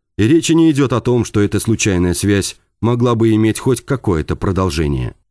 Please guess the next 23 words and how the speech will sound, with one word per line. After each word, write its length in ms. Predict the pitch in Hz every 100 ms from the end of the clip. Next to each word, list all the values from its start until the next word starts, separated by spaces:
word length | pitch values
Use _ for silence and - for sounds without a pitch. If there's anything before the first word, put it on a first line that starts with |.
| _ _ _ _ _ _ _
Хотя, 540 | - 95 - 113 73 - _ _ _ _ _
кольнула 380 | - 92 90 78
меня 260 | 85 90 101
мысль, 320 | 76 - 58 _ _ _ _ _ _
Тулия 380 | 127 143 143 143
может 340 | 143 131 139
забеременеть 800 | 107 123 139 110 110 113 113 - -
и 80 |
родить. 560 | 113 110 85 73 - - _ _ _ _ _ -
А 100 | 113
мне 160 | 131
как-то 380 | 123 147 - 147
не 120 | 147
по 120 | 139 151
себе 360 | 160 131 147
оставлять 500 | 110 - 104 104 95
своего 300 | - 104 95
ребёнка 520 | 98 92 98 82 80
на 160 | 76 107
произвол 540 | - 143 131 107 107 104
этого 340 | 95 95 85 - _ -
злого 380 | 107 131 123 131
мира, 460 | 131 92 69 58